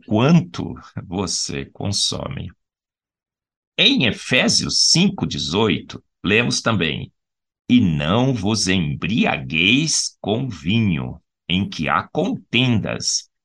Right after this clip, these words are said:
mas enchei-vos do Espírito." Outro grande conselho que a Bíblia dá. Porque quando você consome excessivamente, você se embriaga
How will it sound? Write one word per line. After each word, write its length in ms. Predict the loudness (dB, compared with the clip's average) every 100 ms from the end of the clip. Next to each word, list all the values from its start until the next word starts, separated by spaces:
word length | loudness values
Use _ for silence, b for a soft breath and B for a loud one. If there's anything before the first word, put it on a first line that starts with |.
| _
mas 520 | -2 2 2 2 0 0
enchei-vos 1000 | 0 0 0 -2 0 0 0 -2 -2 -4
do 120 | -6
Espírito." 600 | -6 -6 -6 -6 -6 -12 -14
Outro 360 | -6 -4 -2 -4
grande 880 | -2 2 4 4 4 2 -2 -8 -10 -12
conselho 600 | -8 -4 -4 -4 -6 -8
que 100 | -10
a 40 |
Bíblia 360 | -10 -10 -10 -10
dá. 320 | -10 -12 -12 -20 _ _ _ _ _ _ -8
Porque 240 | -8 -8
quando 300 | -6 -4 -2
você 580 | -2 0 2 2 2 0 -6
consome 840 | -6 -6 -4 -2 -2 -2 -4 -4
excessivamente, 1300 | 2 2 2 0 -2 -2 -2 -2 -2 -2 -4 -4 -6
você 260 | -4 -2 0
se 320 | 0 0 -4
embriaga 1120 | -2 -2 0 0 -2 -4 0 2 2 0 -4